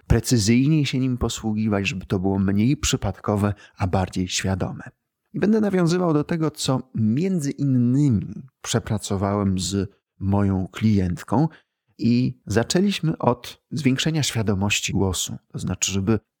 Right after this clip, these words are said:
poznała swój głos. I my zrobiliśmy taką analizę jej głosu. Po prostu poprosiłem ją o przesłanie nagrania z,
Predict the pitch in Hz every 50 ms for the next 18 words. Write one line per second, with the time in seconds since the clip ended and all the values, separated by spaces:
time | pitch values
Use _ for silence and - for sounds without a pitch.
0 | _ - - 123 101 95 101 107 113 123 131 143 135 107 90 87 - _ - -
1 | - - - 101 101 98 95 95 95 82 - - - - _ _ _ _ _ _
2 | _ _ _ _ _ - - 131 165 208 226 202 156 151 135 113 143 156 139 110
3 | 92 - - - - - - 151 - - - - - 117 113 113 117 127 131 127
4 | 113 101 110 107 101 101 95 87 92 95 92 90 85 - - - - - - -
5 | - 165 143 - - - 104 - - - - 110 - - - 123 120 110 104 95
6 | 90 92 92 90 - - 104 92 87 - _ _ _ _ - - 127 120 - -
7 | 131 131 127 131 117 113 107 101 110 104 110 107 104 92 82 87 135 170 - -
8 | - 92 90 98 92 92 90 -